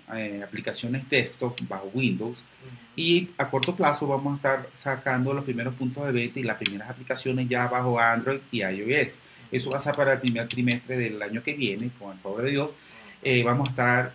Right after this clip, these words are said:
Speaker 1: ya en ese ambiente, cubriendo un nicho que teníamos, eh, por, digamos, descuidado en el sentido de que fue tan rápido que apareció que no nos dio tiempo de, no nos ha dado tiempo a muchas compañías de software de adaptarnos a esas nuevas tecnologías.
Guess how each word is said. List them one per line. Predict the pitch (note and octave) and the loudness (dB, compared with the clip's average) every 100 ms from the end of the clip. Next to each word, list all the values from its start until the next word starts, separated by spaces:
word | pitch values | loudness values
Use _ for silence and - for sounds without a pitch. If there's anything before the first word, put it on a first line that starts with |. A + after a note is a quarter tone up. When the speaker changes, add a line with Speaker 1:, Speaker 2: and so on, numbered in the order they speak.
| - | -4
Speaker 1:
ya | B2 A#2 B2+ B2 | 0 2 0 0
en | C3+ B2 A#2 A2+ | 2 4 2 0
ese | A2+ - | -4 -2
ambiente, | B2 B2 B2 G2+ - | 0 2 2 0 -6
cubriendo | A#2+ A#2+ B2 C#3 | 0 6 6 6
un | D3+ D#3+ E3 | 2 0 0
nicho | E3 - E3+ | 0 -2 -10
que | - | -6
teníamos, | A#2 A2+ B2+ C3 A#2+ - | -4 0 0 -2 -8 -8
eh, | A2+ G#2 G#2 G#2 - _ | -6 -6 -8 -14 -20 _
por, | A2+ G#2 G2+ - A#2+ - B2 _ - | -8 -6 -12 -16 -20 -20 -20 _ -6
digamos, | B2+ B2 B2 - - - | -2 0 0 -2 -14 -10
descuidado | - D3 C3+ D3 D3 D3 E3+ | 2 2 4 8 10 10 6
en | |
el | C#3+ | 2
sentido | - C3 A#2+ B2+ | 0 -2 2 4
de | D3+ | 2
que | D#3+ B2+ - - A#2+ | 0 -2 -2 -14 -6
fue | C3 | -2
tan | B2+ D#3 E3 | 4 4 6
rápido | - F3 F3+ F3+ | 8 10 8 6
que | E3+ | 4
apareció | D#3+ D#3+ - E3+ F#3 | 2 0 2 4 6
que | F3+ C#3+ | 4 2
no | C3+ | 2
nos | C#3+ C#3+ | 2 0
dio | C#3+ | -2
tiempo | C#3+ C#3 D3+ | -4 -6 -4
de, | D3 C3+ - - | 0 0 -2 -4
no | B2+ | 2
nos | D3 | 6
ha | D#3+ | 6
dado | D#3 | 6
tiempo | D3+ C#3+ A#2 | 2 -2 0
a | |
muchas | A2 C#3 C#3 | 2 2 2
compañías | - C3+ C#3+ D3 | -4 -2 0 -2
de | D3 | 0
software | C3+ C#3 E3 - - - | -2 -2 -6 -10 -20 -4
de | C3+ | 4
adaptarnos | C3+ B2 - D3+ D3 C3 | 6 4 6 6 6 2
a | |
esas | B2 C3 | 2 0
nuevas | B2+ C3 | 0 0
tecnologías. | C#3 B2+ A2 F#2 | 0 0 -2 -4